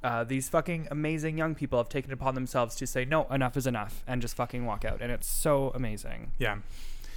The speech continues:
Speaker 2: And so we, when we're sort of, I don't know, a lot of, I, I'm trying to be hopeful in these really, really dark times.
Speaker 1: Yeah.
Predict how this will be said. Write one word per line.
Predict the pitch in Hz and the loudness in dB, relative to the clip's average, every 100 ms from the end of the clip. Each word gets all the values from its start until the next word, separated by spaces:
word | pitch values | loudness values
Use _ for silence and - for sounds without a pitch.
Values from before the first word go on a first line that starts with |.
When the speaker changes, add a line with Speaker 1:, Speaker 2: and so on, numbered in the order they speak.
| - - | -4 0
Speaker 2:
And | 135 | 6
so | 143 127 123 - - - - - 156 | 8 8 4 -4 -12 -12 -10 -8 -4
we, | 143 147 147 | 2 4 4
when | - 143 151 | 4 8 10
we're | 147 151 156 | 12 12 12
sort | - 147 131 | 10 8 10
of, | 123 - - - - - - - - - | 8 2 -8 -12 -12 -12 -10 -10 -6 6
I | 175 | 8
don't | 180 | 10
know, | 143 127 | 10 10
a | 139 | 10
lot | 143 147 | 10 10
of, | 139 - - - - - | 6 0 -8 -12 -6 -2
I, | 143 | 2
I'm | 165 | 4
trying | - 214 | 6 8
to | |
be | 208 | 8
hopeful | 156 185 - 101 - - | 8 6 4 -4 -4 -4
in | 127 | 0
these | 123 117 | 2 0
really, | 120 127 127 | 2 4 4
really | 117 117 | 2 0
dark | 110 107 | 0 0
times. | - 113 90 95 139 | -2 -4 -4 0 2
Speaker 1:
Yeah. | 127 | 2